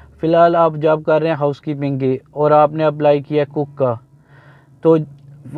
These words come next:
आपने experience letter आपने कहीं से बनवा लिया है fake। देखें, सबसे पहले अगर आप fake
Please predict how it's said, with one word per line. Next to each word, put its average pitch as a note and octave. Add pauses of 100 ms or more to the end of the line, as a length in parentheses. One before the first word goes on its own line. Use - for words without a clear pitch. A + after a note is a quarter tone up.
(100)
आपने F#3+
experience F#3
letter E3
आपने D#3+
कहीं D#3+
से E3
बनवा C#3
लिया C#3
है D#3 (300)
fake। C3 (760)
देखें, C#3
सबसे C#3+
पहले D#3
अगर D#3+
आप D3+
fake D3+